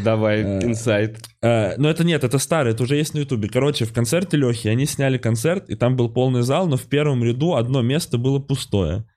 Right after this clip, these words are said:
Speaker 1: Посадил туда человека?
Speaker 2: Руслан Садыгов монтировал, его это бесило. Он взял человека и скопировал его на монтаже, рядом сидящего, посадил на это место,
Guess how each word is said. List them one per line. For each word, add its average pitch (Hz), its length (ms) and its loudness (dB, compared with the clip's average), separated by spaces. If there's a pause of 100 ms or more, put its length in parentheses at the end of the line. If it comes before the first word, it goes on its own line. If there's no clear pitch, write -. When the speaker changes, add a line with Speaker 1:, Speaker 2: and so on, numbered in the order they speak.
(380)
Speaker 1:
Посадил 101 420 2
туда 101 240 0
человека? 98 640 0
Speaker 2:
Руслан 123 320 2
Садыгов 151 480 0
монтировал, 135 580 2
его 120 240 2
это 151 140 -2
бесило. 127 460 0
Он 110 140 2
взял 135 260 0
человека 120 560 0
и - 180 -2
скопировал 135 800 0
его 113 160 2
на 113 120 2
монтаже, 110 680 0 (420)
рядом 110 400 2
сидящего, 107 600 -2
посадил 123 500 0
на 127 60 2
это 117 240 0
место, 107 540 -2